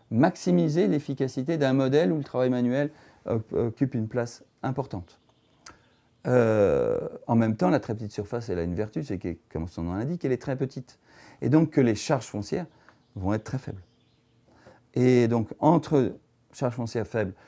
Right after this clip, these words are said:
charges de mécanisation faibles, euh, en fait, on est là dans l'un des éléments de la construction du caractère vertueux,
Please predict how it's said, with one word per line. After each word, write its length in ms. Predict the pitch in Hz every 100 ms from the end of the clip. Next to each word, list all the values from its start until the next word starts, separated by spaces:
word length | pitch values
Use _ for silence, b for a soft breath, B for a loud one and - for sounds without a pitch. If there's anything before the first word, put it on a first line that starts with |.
| b
charges 320 | - 113 107
de 80 | 101
mécanisation 640 | 98 95 95 87 85 - 90
faibles, 400 | - 180 156 - b b b b -
euh, 20 | - 107 135 143
en 60 | -
fait, 240 | 147 156 -
on 140 | 120
est 100 | 117
là 180 | 120 165
dans 140 | 135
l'un 160 | 113 143
des 200 | 131 110
éléments 300 | 107 98 135
de 40 |
la 80 | 113
construction 580 | - 98 - 92 - 135
du 120 | 120
caractère 580 | 104 87 98 - 104 87
vertueux, 540 | 85 87 - 90 101